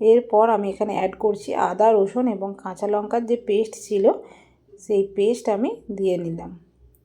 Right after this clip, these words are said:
দিয়ে একটু নাড়াচাড়া করছি। ফ্লেমটা এখন মিডিয়ামে রেখেছি। আমি ঝালের জন্য কাঁচা লঙ্কা ইউজ করেছিলাম, এখন কালারের জন্য একটু কাশ্মীরি রেড চিলি দিলাম দেখা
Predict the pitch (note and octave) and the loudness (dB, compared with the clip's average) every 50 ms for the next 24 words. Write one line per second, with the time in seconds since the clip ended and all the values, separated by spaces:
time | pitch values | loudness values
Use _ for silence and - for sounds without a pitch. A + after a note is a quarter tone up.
0 | - A3 G3+ A3+ A#3 A#3 G3+ G3 - - D4+ C#4+ A3+ F#3+ F#3 F3 F#3+ F#3 F3+ F#3 | -18 -12 -8 -4 -2 -2 -2 -2 -4 -4 -2 0 0 0 0 0 0 0 0 0
1 | F3+ F#3 F#3 F3+ - - - - D#4+ F#4+ - - - - - _ _ _ - - | -2 -2 -6 -8 -8 -14 -14 -12 -12 -12 -12 -14 -20 -20 -20 _ _ _ -20 -14
2 | - - A3+ A#3+ A#3+ A#3+ A#3+ C#4 C#4 B3 G3+ - B3 C4 D4 B3 G#3+ G3 F3 F#3 | -2 2 2 2 2 2 0 2 2 2 2 0 -2 -2 -2 0 -2 0 0 2
3 | F#3 F#3 F3+ F3+ F3 E3+ E3 E3 E3+ F3 E3 E3 - F#3 F3+ F3 - _ _ _ | 2 2 2 0 -2 -4 -4 -4 -6 -10 -12 -12 -14 -16 -16 -18 -20 _ _ _
4 | _ _ _ _ _ - _ _ _ _ _ _ _ _ _ _ _ _ _ _ | _ _ _ _ _ -20 _ _ _ _ _ _ _ _ _ _ _ _ _ _
5 | _ _ _ _ _ _ - G3+ A3 A3 G#3+ G3+ - G3 G#3 G3 G#3 G#3+ A3 G#3+ | _ _ _ _ _ _ -8 -4 -2 -2 -2 -4 -6 -4 -2 0 0 0 -2 -2
6 | - A#3+ A3+ A3+ B3 C#4+ C#4 - F#3+ F#3+ - F#3+ F#3 F#3 F#3 F3+ G#3+ A3 G#3+ A3 | -2 -4 -2 0 -2 -4 -2 -2 -4 -2 -2 -2 -2 -2 -4 -2 0 0 0 0
7 | A3 - - A#3+ A#3+ B3 A#3+ B3 A3+ C4 C4 A#3 A3+ - G3+ F#3+ F#3+ - G3 F3+ | -2 -2 0 0 0 0 -2 -2 -4 -2 -2 -2 -4 -4 -6 -8 -4 0 0 0
8 | F3 F3 F3+ G3 G3 G3 - B3+ B3 A#3 B3+ - - - - - _ _ _ _ | 2 2 0 0 -2 0 -2 -2 0 0 0 -2 -4 -8 -20 -20 _ _ _ _
9 | _ _ _ - G#3+ G#3 - - C4 B3+ - A3 F#3+ F#3 F3+ F#3 G3+ G3 F#3+ G#3 | _ _ _ -10 -10 -10 -8 -8 -8 -2 2 2 2 2 2 -2 -6 -6 -4 -2
10 | G#3 G3+ F#3+ F#3 F#3+ - - A3 G#3+ A3+ A#3 G3+ G#3+ G3+ F#3+ G#3 C4+ G4+ - - | 0 0 0 0 -2 -6 -6 -4 -2 -2 -2 0 0 -2 0 -2 -4 -4 -8 -12
11 | _ _ _ - G#3 G3+ G3+ F#3+ G3 - B3+ | _ _ _ -14 -2 0 0 0 0 -2 -4